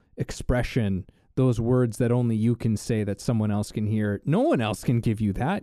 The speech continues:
You have to find out. But there are, sometimes we can find guides who can say, it's like, "All right, well,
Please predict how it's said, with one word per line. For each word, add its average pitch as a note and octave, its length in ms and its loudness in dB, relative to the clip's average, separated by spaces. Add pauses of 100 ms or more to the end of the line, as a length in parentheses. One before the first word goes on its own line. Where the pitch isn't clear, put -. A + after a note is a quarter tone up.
You C4 220 2
have F3+ 240 -2
to D#3+ 60 -2
find B2 280 0
out. G#2 100 -4
But B2 220 -2 (540)
there E3 200 4
are, G3+ 300 4
sometimes F3+ 540 2
we E3+ 80 2
can D#3 160 2
find D#3+ 360 0
guides C#3+ 380 2
who C#3 60 0
can C3 160 0
say, C3 100 0
it's B2+ 140 0
like, A#2+ 200 -2
"All C#3 120 2
right, D3 260 2
well, C3 320 0